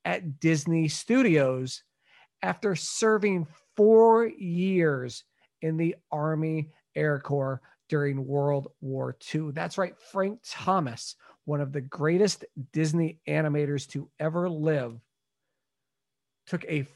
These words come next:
four-year hiatus from working to go serve his country across seas.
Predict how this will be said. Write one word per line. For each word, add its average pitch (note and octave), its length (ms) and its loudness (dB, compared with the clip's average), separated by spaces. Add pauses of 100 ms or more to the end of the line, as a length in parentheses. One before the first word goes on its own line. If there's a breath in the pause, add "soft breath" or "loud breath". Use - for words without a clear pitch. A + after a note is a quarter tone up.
(120)
four-year F#3 580 2
hiatus D#3+ 580 -2
from D3 460 -4
working C#3+ 800 0 (300)
to C#3 180 -4 (240)
go F#3+ 640 4 (300)
serve G3 680 0
his E3+ 420 -2
country B2+ 920 -4 (1600)
across D3+ 720 -2 (100)
seas. B2+ 760 -8